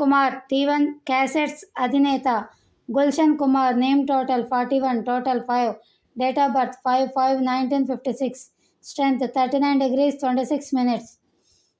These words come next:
రమాప్రభ, date of birth five five nineteen forty seven, strength forty degrees. నాగ చైతన్య, date of birth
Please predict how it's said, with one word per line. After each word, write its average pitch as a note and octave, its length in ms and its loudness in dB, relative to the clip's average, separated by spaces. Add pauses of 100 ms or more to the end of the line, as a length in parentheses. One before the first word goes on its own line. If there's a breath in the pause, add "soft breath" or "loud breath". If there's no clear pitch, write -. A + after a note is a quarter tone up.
(260)
రమాప్రభ, C#4+ 540 2 (260)
date C4 240 0
of C#4+ 140 2
birth A#3+ 220 -2 (140)
five C4+ 220 2 (100)
five C4 200 2 (140)
nineteen C4 440 0
forty A#3 320 -4
seven, B3 240 0 (540 soft breath)
strength C4+ 400 -2 (160)
forty C4+ 380 0
degrees. C4 400 2 (540)
నాగ C#4 200 2 (160)
చైతన్య, C4+ 420 0 (400)
date C4 260 0
of C4+ 120 0
birth B3 180 -2